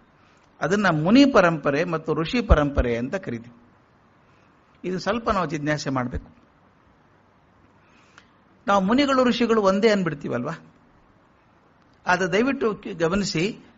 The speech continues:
ನಾವು ಬರೆಯುವಾಗ ಋಷಿ ಮುನಿಗಳು, ಋಷಿ ಮುನಿಗಳು ಅಂತ ಬರಿತೇವೆ. ಋಷಿಗಳು ಮುನಿಗಳು ಒಂದೇ ಆಗಿದ್ರೆ ಋಷಿ ಮುನಿಗಳನ್ನು ಬರೆಯೋ ಕಾರಣ ಇರಲಿಲ್ಲ ಅಲ್ವಾ? ನಾವು ಸಾಮಾನ್ಯ ಋಷಿ ಮುನಿಗಳು ಅಂತ ಬರಿತೇವೆ ಪದಗಳನ್ನ.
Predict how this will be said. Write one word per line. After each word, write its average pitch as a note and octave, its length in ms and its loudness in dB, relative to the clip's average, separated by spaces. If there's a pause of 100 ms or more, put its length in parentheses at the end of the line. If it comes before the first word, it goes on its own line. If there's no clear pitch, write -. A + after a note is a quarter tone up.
(280)
ನಾವು D#3+ 140 0
ಬರೆಯುವಾಗ F#3+ 580 2
ಋಷಿ A#3 260 2
ಮುನಿಗಳು, F3 540 4
ಋಷಿ D#3+ 220 -2
ಮುನಿಗಳು D#3 480 0
ಅಂತ C#3+ 160 -2
ಬರಿತೇವೆ. B2 500 -8 (1700)
ಋಷಿಗಳು C4 460 2
ಮುನಿಗಳು A#3+ 380 6
ಒಂದೇ A3 260 6
ಆಗಿದ್ರೆ A3 400 4
ಋಷಿ G3 200 0
ಮುನಿಗಳನ್ನು G#3 440 2
ಬರೆಯೋ F#3 200 2
ಕಾರಣ E3+ 260 2
ಇರಲಿಲ್ಲ C#3+ 360 0 (1700)
ಅಲ್ವಾ? C3 200 -4 (840)
ನಾವು E3 60 0
ಸಾಮಾನ್ಯ G3 420 0
ಋಷಿ G3+ 220 0
ಮುನಿಗಳು F#3 460 2
ಅಂತ F3+ 160 -2
ಬರಿತೇವೆ D#3 400 -2
ಪದಗಳನ್ನ. C3+ 460 -4